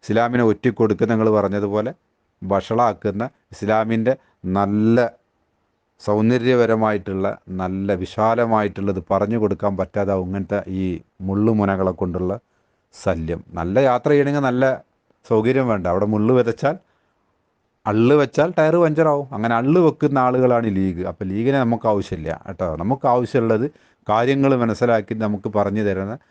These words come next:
നമ്മളെ നയിക്കാൻ കെൽപ്പുള്ള ആലിമീങ്ങളെ നമുക്ക് ആവശ്യം. അവര് മതി.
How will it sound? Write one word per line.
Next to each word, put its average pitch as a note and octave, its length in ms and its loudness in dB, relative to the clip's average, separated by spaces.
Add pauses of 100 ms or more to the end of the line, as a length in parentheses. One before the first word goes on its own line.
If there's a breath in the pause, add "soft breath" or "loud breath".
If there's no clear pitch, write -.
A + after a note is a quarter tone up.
(200)
നമ്മളെ A2+ 340 0
നയിക്കാൻ A2+ 360 0 (100)
കെൽപ്പുള്ള G2 360 -2 (160)
ആലിമീങ്ങളെ A2 600 0
നമുക്ക് F2 320 -8
ആവശ്യം. - 300 -18 (300)
അവര് A2+ 300 0
മതി. F2 220 -6